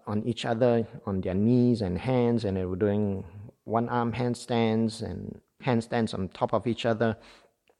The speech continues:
It's wonderful. There was a contortionist. She was great. She was bending herself into impossible shapes, you know. You always see that at the circuses, but it's always, it's, it's always surprising, like, what the human body can do.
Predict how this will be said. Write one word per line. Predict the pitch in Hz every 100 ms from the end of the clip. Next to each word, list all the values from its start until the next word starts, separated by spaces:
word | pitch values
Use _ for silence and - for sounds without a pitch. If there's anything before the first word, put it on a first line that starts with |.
| _ _ _ _ _
It's | -
wonderful. | 110 113 107 123 117
There | 110
was | 107
a | 104
contortionist. | - 107 - 120 113 120 117 113
She | - 123
was | 113 92
great. | - 95 95 95
She | - 92
was | 90 - - - - -
bending | 98 104 110 107
herself | 98 - 104 -
into | 92 92 90
impossible | 90 92 - 107 - 107 107
shapes, | 107 - 117 117 117 - - -
you | -
know. | 95 110 _ _ - - - -
You | - 85
always | 98 104
see | - 110
that | 110 101
at | 95
the |
circuses, | - 101 - 104 120 107
but | 98 85
it's | 85
always, | - 98 101 - - _ _ _ - _
it's, | 127 - - _ _ -
it's | 135 165
always | 165 170
surprising, | 104 - 104 104 110 107 -
like, | 90 - _ -
what | 110 101
the | 101
human | 98 101 98 101
body | 92 87 90
can | 101 80 82
do. | 82 101 98 82